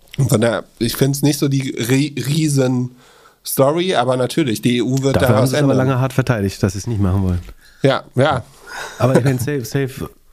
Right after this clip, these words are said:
Speaker 2: safe is safe. Genau. Ich, ich find ganz spannend, also man könnte ja sozusagen die blauäugige Bullen-Story machen und sagen, let's go long Spotify, Netflix, alle, die noch an Apple zahlen. So, deren Geschäftsmodell wird ja deutlich besser, ne, eigentlich dadurch. Wobei bei Spotify muss man sagen, dass sie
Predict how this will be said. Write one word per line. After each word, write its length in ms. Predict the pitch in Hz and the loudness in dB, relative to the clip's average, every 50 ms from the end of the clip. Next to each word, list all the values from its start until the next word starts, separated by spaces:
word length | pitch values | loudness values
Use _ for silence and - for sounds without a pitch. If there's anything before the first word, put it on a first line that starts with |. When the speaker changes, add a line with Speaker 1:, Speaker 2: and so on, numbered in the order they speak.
| _ - - | _ -10 -6
Speaker 2:
safe 340 | 180 - - 139 123 117 123 | -6 -6 -4 -4 -2 -2 -2
is 100 | 120 - | -2 0
safe. 200 | 123 101 - - - - 170 196 - | -2 -4 -4 -6 -10 -14 -14 -4 0
Genau. 180 | 135 135 131 107 - - - - - _ _ _ _ - | 0 2 2 0 -4 -10 -20 -20 -20 _ _ _ _ -2
Ich, 220 | 196 160 - - | -2 0 2 2
ich 80 | 160 - | 2 2
find 160 | - 170 151 | 2 0 0
ganz 120 | 156 147 | 0 -2
spannend, 200 | - - 151 120 | -2 -2 -2 0
also 220 | 120 117 120 - - - | 0 0 0 0 0 0
man 120 | 139 120 | 0 0
könnte 240 | - 156 156 156 156 | 0 0 0 0 0
ja 100 | 147 143 | 0 -2
sozusagen 300 | 139 127 131 131 127 127 | -2 0 0 0 0 0
die 80 | 127 | 0
blauäugige 480 | 123 117 123 123 131 131 127 131 123 120 | 0 0 0 0 0 0 0 0 0 -2
Bullen-Story 640 | 107 104 120 123 127 135 127 - - 101 101 101 101 | 0 0 0 0 0 -2 -4 -2 -2 0 0 0 0
machen 240 | 101 104 113 135 127 | -2 0 0 0 0
und 100 | 117 117 | 0 0
sagen, 600 | - 117 113 117 117 120 117 117 113 - - - _ _ _ - 120 120 117 - - - | 0 0 0 0 0 0 0 -2 -4 -6 -10 -16 _ _ _ -8 -6 -6 -6 -6 -6 -2
let's 300 | 127 123 120 - - - | 0 0 0 -2 -4 -2
go 220 | 135 127 123 120 | 0 0 0 0
long 300 | 117 113 117 117 120 123 | 0 0 0 0 0 -2
Spotify, 720 | - - - - 120 107 131 107 - - 127 113 110 110 | -4 -4 -2 -2 0 0 0 -2 -2 0 0 0 0 2
Netflix, 600 | 110 110 107 104 _ _ - 113 107 - - - - | 0 0 -2 -4 _ _ -14 -14 -14 -12 -14 -14 -8
alle, 300 | - 117 110 110 110 104 | -2 0 0 0 0 0
die 160 | 110 107 104 | -2 0 0
noch 180 | 107 98 - 98 | 0 -2 -2 -2
an 100 | 107 101 | -2 -2
Apple 240 | 101 104 - 90 | -2 -2 -2 -4
zahlen. 360 | - - 95 92 101 151 208 - - _ _ _ _ _ _ _ _ - | -2 -2 -2 -2 0 -2 -2 -6 -10 _ _ _ _ _ _ _ _ -6
So, 140 | - 113 110 | -4 -2 0
deren 240 | 107 113 107 110 113 | 0 0 0 0 -2
Geschäftsmodell 540 | 110 - 117 107 - - 120 107 104 101 | -2 -2 -4 -4 -2 0 0 2 2 0
wird 100 | 101 101 | 0 0
ja 80 | 104 95 | 0 0
deutlich 420 | 98 - 104 87 82 - 92 - | 0 0 0 0 -2 -4 -6 -4
besser, 280 | - 98 92 - 90 87 | -2 -4 -4 -2 -4 -2
ne, 160 | 120 165 208 - - | -2 -2 -4 -4 -2
eigentlich 280 | - 127 131 - 135 | -2 -2 -2 -2 -4
dadurch. 320 | - - 143 151 196 - - _ _ - - - - _ _ - | -4 -2 -2 -2 -2 -4 -8 _ _ -20 -20 -20 -20 _ _ 2
Wobei 200 | 104 104 101 101 | 2 2 2 2
bei 120 | 104 101 | 0 -2
Spotify 380 | - - 120 123 120 131 123 113 | 0 0 0 0 0 0 0 0
muss 180 | 123 120 - | 0 0 0
man 100 | 123 110 | 0 0
sagen, 240 | 104 110 107 110 113 | 0 0 0 0 0
dass 120 | 107 - | -2 -2
sie 120 | - 117 | -4 -6